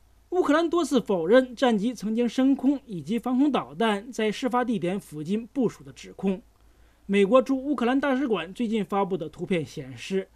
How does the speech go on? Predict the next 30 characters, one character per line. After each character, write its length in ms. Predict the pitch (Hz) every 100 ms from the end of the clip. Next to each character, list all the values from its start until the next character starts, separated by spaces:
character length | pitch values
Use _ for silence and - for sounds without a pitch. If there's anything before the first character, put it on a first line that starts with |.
| _ _ _
一 120 | - 269
枚 220 | 262 277
萨 280 | - 247 185
十 280 | - 233
一， 320 | 254 269 294 -
也 140 | 180
就 220 | 151 196
是 360 | 170 - 196 214 - _ _
山 200 | - 285
猫 220 | 285 285
居 220 | 247 277
型 260 | 240 196 226
防 160 | 226 254
空 160 | 285
导 220 | 220 135 123
弹， 320 | 196 208 196 - _ _
从 240 | - 277
亲 260 | - - 311
俄 160 | 220 247
分 220 | - 285
离 140 | 285
武 160 | 214 151
装 220 | 190 233
控 260 | - 254 214
制 140 | 185
的 100 | 165
地 240 | 175 202 165
区 240 | - 208
发 320 | 196 240 262
射， 260 | 233 254